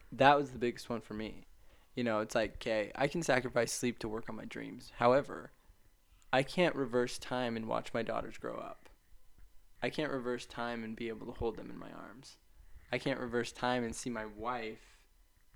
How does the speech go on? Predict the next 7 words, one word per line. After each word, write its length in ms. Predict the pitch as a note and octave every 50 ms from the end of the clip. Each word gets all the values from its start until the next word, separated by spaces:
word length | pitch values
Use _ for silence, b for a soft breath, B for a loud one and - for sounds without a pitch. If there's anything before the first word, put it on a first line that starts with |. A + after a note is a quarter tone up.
| -
mother 480 | - B2+ B2 B2+ B2+ B2+ A#2+ B2+ B2 A#2
these 220 | A2+ A#2 A2+ G#2+ -
beautiful 460 | - A#2 A#2 A#2 A2 - - A#2 G#2+
little 160 | A2 G#2 G2+
babies." 560 | G2 - - - - - - - - - - - - - - - - _ _ _ _ _ _ _ _ - - - - _ - - _ _ -
That, 380 | - - C3 C3 B2 - - -
that, 300 | C3+ C3 B2+ - - -